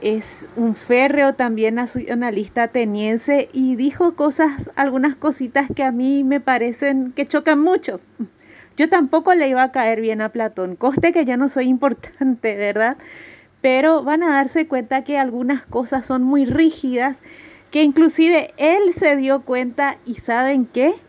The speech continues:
Tuvo que cambiar, reconoció sus errores y cambió, que eso es lo más importante, ¿sí? Platón fue una persona ética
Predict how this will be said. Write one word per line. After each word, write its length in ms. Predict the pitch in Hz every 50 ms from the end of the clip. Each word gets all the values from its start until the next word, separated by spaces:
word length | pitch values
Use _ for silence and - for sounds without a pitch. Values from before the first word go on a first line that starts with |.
| _ _ _ _ - _ _ _ - _ _ _ _ _ _ -
Tuvo 260 | 214 190 202 196 190
que 140 | - 247 240
cambiar, 460 | 294 285 277 254 226 220 196 196 196 - - - - - - -
reconoció 800 | 214 233 233 233 - 247 240 233 233 214 - - - 262 269 294
sus 200 | - 339 330 302
errores 600 | 311 277 269 254 240 240 254 269 320 330 320 - - _ _ _ _ _ _ _ _ _ -
y 100 | 220 -
cambió, 540 | - 220 220 208 196 185 190 180 180 180 _ _
que 80 | - 208
eso 140 | 196 - 247
es 100 | 233 220
lo 160 | 254 247 233
más 580 | 208 202 202 208 214 240 269 294 285 - - - _ -
importante, 920 | 240 240 233 214 - - 214 214 - - 190 185 185 185 175 - 175 180
¿sí? 320 | - - - 247 294 320 311 - - - - _ _ _ _ _ _ _ _
Platón 640 | - 226 220 214 208 - - 226 240 247 269 262 - _ - - _
fue 200 | - 240 233 247
una 220 | 247 240 233 233
persona 520 | 233 240 226 214 - 202 196 202 208 196 - -
ética 500 | 170 170 165 - 190 - - 160 160